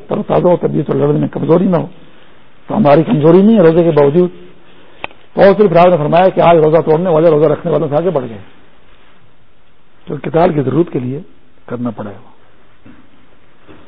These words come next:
اور غزوہ خندق میں چار نمازیں حضور صلی اللہ علیہ وسلم کی قضا ہوئی ہیں، کیونکہ اتنے مشکل حالات تھے کہ نماز پڑھی ہی نہیں جا سکتی تھی، تو پھر قتال اتنا اہم ہے۔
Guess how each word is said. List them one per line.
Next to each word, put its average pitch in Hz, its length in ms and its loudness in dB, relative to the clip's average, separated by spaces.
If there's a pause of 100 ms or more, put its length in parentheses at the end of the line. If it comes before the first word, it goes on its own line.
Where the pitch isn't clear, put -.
(340)
اور 165 160 -4
غزوہ 160 320 4
خندق 156 280 -2
میں 147 220 -4
چار 165 320 0
نمازیں 143 440 -4
حضور 196 40 -16 (180)
صلی - 60 -12
اللہ 156 200 -8
علیہ 147 100 -8
وسلم 135 120 -8
کی 156 80 -10
قضا 139 260 -6
ہوئی 113 220 -10
ہیں، - 280 -20 (1800)
کیونکہ 156 280 -6
اتنے 180 200 -8
مشکل 165 340 -6
حالات 147 320 -6
تھے 180 100 -8
کہ 147 80 -8
نماز 135 280 -8 (100)
پڑھی 180 140 -6
ہی 135 80 -6
نہیں 185 160 -12
جا 175 140 -16
سکتی - 300 -20
تھی، - 60 -20 (4000)
تو 139 120 -12
پھر 135 260 -12
قتال 147 180 -4
اتنا 143 220 -6
اہم 156 220 -2
ہے۔ 131 140 -10